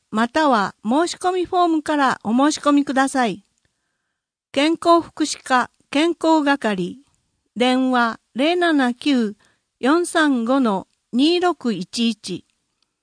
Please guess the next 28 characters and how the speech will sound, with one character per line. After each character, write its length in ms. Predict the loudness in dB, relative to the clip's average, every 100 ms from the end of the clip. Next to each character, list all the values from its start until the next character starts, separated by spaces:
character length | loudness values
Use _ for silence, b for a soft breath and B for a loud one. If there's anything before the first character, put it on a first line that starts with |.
| _ _ _ _ -4
レ 120 | -2
ッ 80 | -2
ツ 120 | -2
エ 140 | -2
ク 100 | -2
サ 160 | -4 -4
サ 180 | 0 -2
イ 100 | -2
ズ 260 | -4 -8 -8
申 220 | -2 0 0
し 80 |
込 200 | -4 -2
み 160 | 0 0
フ 120 | 0
ォ 120 | 2 2
ー 20 |
ム、 280 | 0 -6 -12 -4
キ 100 | 0
ュ 80 | 2
ー 120 | 2
ア 20 |
ー 40 |
ル 120 | 2 -2
コ 240 | 0 0
ー 40 |
ド 120 | 0 -2
掲 260 | -2 -4
載。 380 | -2 -4 -4 -8